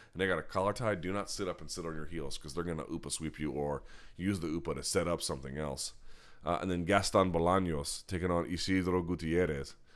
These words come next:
Uh, taking on, uh, let's see, T K O punches at w-, uh, one thirty-seven of the second round. Bolaños looks to be like, uh, a very legitimate prospect in that featherweight division. Clean striking,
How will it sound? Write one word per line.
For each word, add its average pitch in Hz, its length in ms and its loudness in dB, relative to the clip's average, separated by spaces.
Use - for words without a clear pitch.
Uh, - 40 -6
taking 95 280 0
on, 87 260 0
uh, 82 380 2
let's 90 140 -2
see, 80 120 0
T 107 140 0
K 98 220 6
O 90 100 10
punches 90 480 2
at 73 140 -4
w-, 73 280 -4
uh, 82 80 0
one 90 180 0
thirty-seven 87 380 0
of 73 60 -2
the - 40 -6
second 80 240 0
round. 80 320 2
Bolaños 85 500 2
looks 82 160 -6
to 82 80 -4
be 78 100 -2
like, 65 260 -4
uh, 67 380 -8
a 78 60 -6
very 87 300 2
legitimate 76 460 -4
prospect 71 460 -4
in 69 60 -8
that 67 140 -8
featherweight 69 320 -6
division. 69 560 -8
Clean 98 400 0
striking, 87 760 4